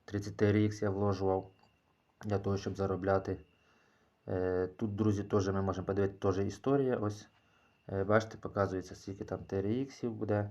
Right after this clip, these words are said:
буде показуватися у вас, друзі. Аккаунт Details, то есть,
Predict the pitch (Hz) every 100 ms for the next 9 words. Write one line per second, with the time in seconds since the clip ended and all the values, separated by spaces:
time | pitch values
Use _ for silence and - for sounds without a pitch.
0 | - 101 101 98 101 98 98 - 95 90
1 | 95 90 85 _ _ _ _ - - _
2 | - _ _ - - 107 107 107 101 95
3 | 95 - 127 139 139 - 107 101 - -
4 | -